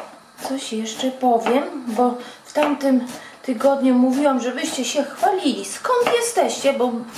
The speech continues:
naprawdę jestem, e, ciekawa, skąd Mnie panie i panowie, bo panowie też są, oglądają,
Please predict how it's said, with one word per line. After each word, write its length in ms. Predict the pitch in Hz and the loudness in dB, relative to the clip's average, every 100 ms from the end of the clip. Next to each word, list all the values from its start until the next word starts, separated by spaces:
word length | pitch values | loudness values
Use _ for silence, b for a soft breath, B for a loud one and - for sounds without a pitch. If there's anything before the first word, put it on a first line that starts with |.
| B B B | B B B
naprawdę 520 | 254 269 370 381 277 | 0 2 0 2 0
jestem, 380 | 262 294 - 320 320 B B B 262 | 0 -2 -2 -4 -6 B B B -6
e, 100 | 262 | -2
ciekawa, 560 | - 440 571 554 302 254 | 0 2 4 4 2 0
skąd 440 | - 320 294 285 - - B B B B - | -2 0 0 -2 -8 -18 B B B B 2
Mnie 220 | 262 269 | 4 4
panie 460 | 269 277 320 320 - | 4 0 0 -2 -2
i 120 | 262 | -2
panowie, 600 | - 277 269 247 220 220 | 2 4 4 4 2 0
bo 100 | 220 | 0
panowie 460 | 220 220 247 220 | 0 2 2 2
też 200 | - 208 | 0 -2
są, 380 | - - 185 277 - B B B B - | -2 -2 -2 -2 -4 B B B B -2
oglądają, 1000 | 277 262 254 240 226 226 226 226 277 | 0 2 2 2 2 2 2 2 0